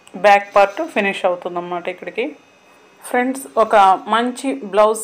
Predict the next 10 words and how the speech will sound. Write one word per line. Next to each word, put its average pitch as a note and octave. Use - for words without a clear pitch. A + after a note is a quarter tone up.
కటింగ్ G#3+
కావాలనుకుంటే G3
తప్పకుండా G3+
ఈ -
ఛానల్ని F3+
ఫాలో F#3+
అవుతూ F#3+
ఉండండి. E3+
మంచి A3
పర్ఫెక్ట్ A3